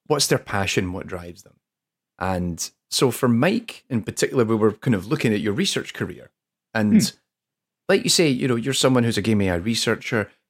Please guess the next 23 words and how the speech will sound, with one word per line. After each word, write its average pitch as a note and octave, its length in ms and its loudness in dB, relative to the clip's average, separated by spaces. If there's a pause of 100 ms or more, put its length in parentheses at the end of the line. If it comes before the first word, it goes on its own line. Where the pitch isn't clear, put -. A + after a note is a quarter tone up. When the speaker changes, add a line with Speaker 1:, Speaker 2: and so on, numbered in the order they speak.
Speaker 1:
You're F#2+ 80 -12
someone G2+ 380 -2
who G2+ 60 -4
does G2+ 180 0
a G2 60 0
lot F#2 200 2
of F#2+ 120 -4
involvement F#2+ 560 -4
publicly. A2+ 720 -2 (360)
You F#2+ 200 -8
talk - 360 -2
about, G#2+ 300 2 (680)
you A2 80 -4
know, F2+ 300 -4 (680)
making A#2 440 2
games G#2+ 400 4
as G2+ 120 2
well G#2 380 2
as A#2 100 -2
part - 300 -2
of G#2 100 -10
your G#2+ 140 -2
research. G#2+ 640 -2